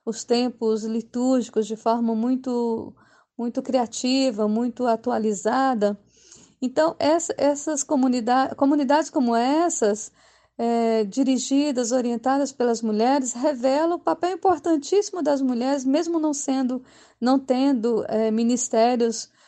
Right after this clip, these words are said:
ordenados, mas que assumem a, a condução das comunidades como um serviço à igreja e à comunidade, como missão própria mesmo das mulheres.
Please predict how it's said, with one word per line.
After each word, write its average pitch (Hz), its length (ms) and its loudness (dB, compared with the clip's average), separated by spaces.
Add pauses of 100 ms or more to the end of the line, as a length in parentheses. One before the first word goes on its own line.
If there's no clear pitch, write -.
(140)
ordenados, 233 840 2
mas 262 260 0
que - 120 -4
assumem 359 760 0
a, 269 640 0 (400)
a 247 80 -2
condução 277 500 2
das 277 160 -2
comunidades 269 580 2
como 302 220 0
um 339 60 2
serviço 302 800 -2
à 240 140 -2
igreja 254 460 -2
e - 20 -2
à - 20 -2
comunidade, 262 800 -2 (300)
como 381 260 -2
missão 330 420 2
própria 277 440 0
mesmo 254 340 -2
das 262 240 -2
mulheres. 202 580 -4